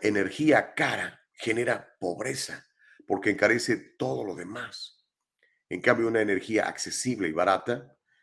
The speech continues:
genera prosperidad. Acuérdense, por favor, hace tres años. Si no hace mucho de eso.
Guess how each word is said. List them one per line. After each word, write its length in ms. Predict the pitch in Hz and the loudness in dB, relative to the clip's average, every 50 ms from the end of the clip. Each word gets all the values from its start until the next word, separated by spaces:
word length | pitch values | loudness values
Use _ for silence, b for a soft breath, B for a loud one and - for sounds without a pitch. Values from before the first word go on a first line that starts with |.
| _ _ _ | _ _ _
genera 480 | - - 127 120 127 131 143 147 147 | -4 0 2 4 4 4 4 4 2
prosperidad. 960 | - 127 127 - - - 127 - - - - - - - - - - - - _ _ _ _ _ _ _ _ _ _ _ _ _ _ _ _ _ - | 2 -2 -2 -2 -2 -4 -4 -4 -2 0 2 4 4 4 4 2 0 -4 -10 _ _ _ _ _ _ _ _ _ _ _ _ _ _ _ _ _ -16
Acuérdense, 640 | - 101 - 151 175 185 202 196 196 180 - - 131 | -14 -4 2 4 6 6 8 6 6 4 4 0 -2
por 160 | 127 117 101 | -4 -6 -4
favor, 500 | 110 117 120 135 156 170 175 175 170 - | 0 2 4 4 6 6 6 4 4 2
hace 600 | 104 117 - - 139 135 113 95 85 - - _ _ _ _ _ _ _ _ _ _ _ _ | 0 0 0 0 0 0 0 -2 -4 -8 -12 _ _ _ _ _ _ _ _ _ _ _ _
tres 280 | - - 135 143 139 143 | -4 -2 0 0 0 0
años. 640 | 147 151 165 165 156 131 95 78 - - - _ _ _ _ _ - - - _ _ _ _ _ _ _ _ _ _ _ _ _ _ _ _ _ _ | 0 0 0 0 0 -2 -2 -4 -8 -12 -20 _ _ _ _ _ -20 -20 -20 _ _ _ _ _ _ _ _ _ _ _ _ _ _ _ _ _ _
Si 120 | - 127 139 | -4 0 2
no 100 | 156 170 | 4 4
hace 160 | 165 - 165 | 4 4 4
mucho 440 | 160 156 - - - - - - 127 | 4 4 2 0 0 0 0 0 2
de 120 | 117 110 | 2 0
eso. 380 | 107 - - - 80 76 - | 0 -2 -6 -8 -10 -12 -16